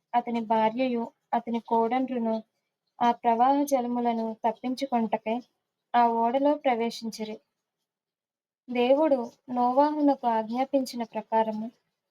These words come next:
పవిత్ర జంతువులలోను, అపవిత్ర జంతువులలోను, పక్షులలోను,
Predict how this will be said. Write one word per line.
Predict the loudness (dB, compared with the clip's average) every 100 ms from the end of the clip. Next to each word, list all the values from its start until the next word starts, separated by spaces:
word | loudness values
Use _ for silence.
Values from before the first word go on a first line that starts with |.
| _
పవిత్ర | -2 0 -2 0
జంతువులలోను, | 0 0 -2 -4 -2 0 0 0 0 -2 -6 _ _ _ _ _ _ -2
అపవిత్ర | -2 0 -2 0 0
జంతువులలోను, | 0 -2 -4 -4 -2 0 0 -2 -4 -10 _ _ -4
పక్షులలోను, | -4 0 4 4 2 -4 -6 -8